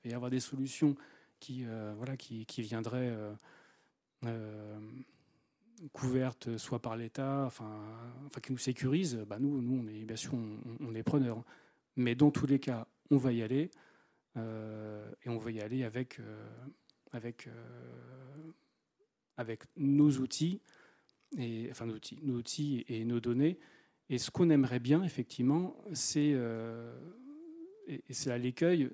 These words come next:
c'est qu'on sait très bien que nos données vont pas être suffisantes pour entrer des I A de façon, euh, de façon, euh, aussi pertinente que l'on voudrait. Donc, euh, on, on va de toute façon avoir besoin que les éditeurs nous accompagnent dans cette démarche-là.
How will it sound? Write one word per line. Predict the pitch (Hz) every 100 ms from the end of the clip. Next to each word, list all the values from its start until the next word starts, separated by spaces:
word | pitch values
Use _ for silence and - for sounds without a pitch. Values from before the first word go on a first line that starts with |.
| 185
c'est | - -
qu'on | 120 - 123 127 139
sait | - 135
très | -
bien | 139 151
que | 151 131
nos | 127 135
données | 135 143
vont | 131 120
pas | 123
être | 123
suffisantes | 139 143 131 147 139
pour | - 127 117
entrer | 127 -
des | 127 123 117
I | 127 131
A | 131 120
de |
façon, | - 117 - 123 113
euh, | 107 113 - - - _ _ -
de |
façon, | - 113 - 123 113
euh, | 104 104 107 123 135 143 _ _ _ -
aussi | 113 -
pertinente | - - - - 135 135
que | 127
l'on | 120
voudrait. | 107 117 143 175
Donc, | 139 135 -
euh, | 123 120 117 180
on, | 139 135
on | 139
va | 151
de | 151
toute | 139 -
façon | 139 - 156
avoir | 131 131
besoin | 127 131 131 147 147
que | -
les | 127 120
éditeurs | 117 110 113 135 127
nous | 117 117
accompagnent | 123 131 131 139
dans | 127
cette | - 120
démarche-là. | 120 117 - 139